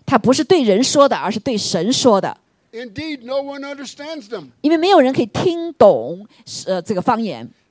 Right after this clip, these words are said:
Speaker 2: They utter mysteries
Speaker 1: 啊，这是一个奥秘，
Speaker 2: by the Spirit.
Speaker 1: 但是在心里面所说的。
Speaker 2: But one who prophesies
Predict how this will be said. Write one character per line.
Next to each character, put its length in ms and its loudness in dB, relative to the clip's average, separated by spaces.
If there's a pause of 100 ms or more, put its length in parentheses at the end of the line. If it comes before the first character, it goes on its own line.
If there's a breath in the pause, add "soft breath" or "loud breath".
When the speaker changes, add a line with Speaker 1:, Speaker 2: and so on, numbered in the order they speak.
Speaker 2:
They 200 -6
utter 280 -8
mysteries 800 -12 (260)
Speaker 1:
啊， 140 -4
这 140 2
是 160 0
一 40 -2
个 120 2 (140)
奥 220 4
秘， 300 -4 (200)
Speaker 2:
by 180 -4
the 120 -10
Spirit. 480 -8 (580 soft breath)
Speaker 1:
但 120 2
是 60 0
在 180 2
心 320 -2
里 120 -2
面 360 -4 (120)
所 200 0
说 280 4
的。 180 -2 (1000)
Speaker 2:
But 180 -10
one 200 -8
who 140 -6
prophesies 840 -4